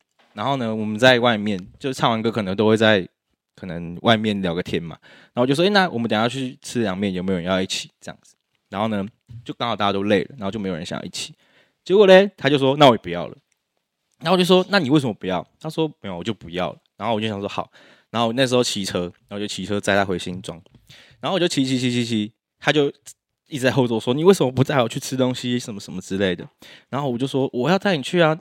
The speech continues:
可是你不是说你不要吗？”然后他就说：“没有啊，你就，你就没有要带我去啊。”然后我还停下来哦，我还停下来打给我朋友说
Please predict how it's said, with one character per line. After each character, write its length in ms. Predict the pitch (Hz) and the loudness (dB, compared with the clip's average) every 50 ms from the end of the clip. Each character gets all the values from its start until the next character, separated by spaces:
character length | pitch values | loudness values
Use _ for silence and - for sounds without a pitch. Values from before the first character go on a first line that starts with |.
| _ | _
可 80 | - 131 135 | -8 -6 -6
是 80 | 170 | -4
你 60 | 160 135 | -6 -4
不 100 | 113 131 | -2 -2
是 80 | 139 | 0
说 140 | - 151 143 | 0 0 -2
你 100 | 135 120 - _ - | -2 -4 -10 _ -14
不 80 | 101 98 | -4 2
要 180 | 117 127 117 | 2 2 2
吗？” 220 | 110 101 98 98 107 _ _ | 2 -2 -8 -10 -12 _ _
然 120 | - 113 | -12 -10
后 20 | 117 | -8
他 80 | 131 | -6
就 80 | 127 123 | -6 -6
说 240 | - - 120 117 - _ _ _ _ _ _ _ _ _ | -6 -4 -6 -6 -6 _ _ _ _ _ _ _ _ _
：“没 80 | - 123 | -4 0
有 100 | 135 131 | 0 2
啊， 220 | 117 117 117 120 - _ | 2 2 0 -2 -4 _
你 100 | _ 107 | _ -4
就， 200 | 104 143 156 143 | 0 2 2 2
你 100 | 120 107 | 0 2
就 140 | 107 139 147 | 4 4 6
没 100 | 131 127 | 6 6
有 60 | 120 | 4
要 100 | 107 107 | 4 4
带 160 | - 117 101 | 4 2 2
我 80 | 92 92 | 2 0
去 220 | - - 110 101 | -6 -4 -4 -4
啊。” 120 | 90 85 92 _ _ _ - | -4 -4 -8 _ _ _ -8
然 100 | 113 131 | -4 -2
后 60 | 147 | -2
我 100 | 110 101 | -2 0
还 80 | 101 120 | -2 -2
停 220 | - - 113 120 | -2 0 -2 4
下 160 | 127 160 151 | 6 6 6
来 140 | 127 110 107 | 6 4 2
哦， 80 | 110 107 | 0 -2
我 100 | 107 98 | -4 -4
还 80 | 113 | -6
停 160 | 127 - 131 139 | -4 -4 -2 2
下 180 | 165 180 147 | 4 6 6
来 140 | 127 110 117 _ _ - | 4 4 0 _ _ -8
打 180 | - 104 120 | -6 -6 -4
给 140 | 127 123 113 | -2 -2 -2
我 100 | 101 101 | 0 -2
朋 140 | 95 - 110 | -2 -2 -2
友 100 | 107 104 | -2 -2
说 180 | 92 98 98 | -2 -4 -6